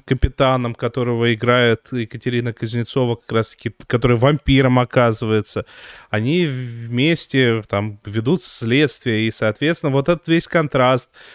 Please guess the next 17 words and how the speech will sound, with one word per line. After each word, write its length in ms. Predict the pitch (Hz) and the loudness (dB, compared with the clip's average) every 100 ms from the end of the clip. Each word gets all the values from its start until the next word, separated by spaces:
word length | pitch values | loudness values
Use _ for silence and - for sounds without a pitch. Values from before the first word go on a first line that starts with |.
| - 127 | -12 0
между 960 | 135 123 123 135 131 127 123 98 90 - | 0 0 2 2 4 2 0 -2 -8 -12
московским 800 | 104 113 107 - 156 - - 127 | -6 -4 -4 0 0 0 -4 0
дяденькой 720 | 135 147 139 123 - 120 117 - | 2 2 2 0 0 0 0 0
и, 600 | 120 120 123 123 120 120 | -2 0 2 0 0 -2
как 220 | - _ 120 | -6 _ 0
у-, 480 | 117 110 110 110 71 | 4 4 2 0 -2
и 480 | 113 110 107 107 107 _ _ _ _ - - - | -2 -2 -4 -8 -12 _ _ _ _ -20 -20 -16
у-, 300 | 135 135 147 | -8 -4 2
уездной, 560 | 139 151 143 131 131 127 | 2 4 2 2 0 2
э, 600 | 127 127 135 127 127 131 | 2 2 0 0 0 -2
де-, 400 | 120 117 135 143 | -4 -10 -6 -4
девушкой, 800 | 123 113 143 147 143 - 127 117 | -4 0 2 2 0 0 0 2
он 280 | 113 127 135 | 2 -2 -4
прям 380 | - 131 135 120 98 110 | 0 0 2 -2 -8 -10
очень 380 | 113 135 156 165 | -2 0 2 0
сильно 480 | 143 - 160 139 135 | -2 0 0 2 2
наблюдается. 1080 | 127 120 131 131 127 120 120 110 - 113 | 0 -2 -4 0 2 4 2 0 -4 -4